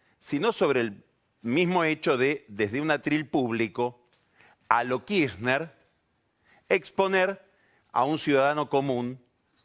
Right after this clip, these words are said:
cuya única manifestación pública hasta ese momento había sido firmar una solicitada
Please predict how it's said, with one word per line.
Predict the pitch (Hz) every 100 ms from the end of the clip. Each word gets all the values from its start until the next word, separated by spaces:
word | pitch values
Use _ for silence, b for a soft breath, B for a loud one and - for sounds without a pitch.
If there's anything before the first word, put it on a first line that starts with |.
| _ _ _
cuya | 123 117 131
única | 160 170 147 131 98 - _ _ _ _ -
manifestación | 120 123 113 127 - 120 - 156
pública | 147 160 156 147 117
hasta | - 135
ese | -
momento | 123 123 139 139
había | 117 123
sido | 113 127 135
firmar | - 110 120 131
una | 131
solicitada | - 107 101 104 - 123 131 123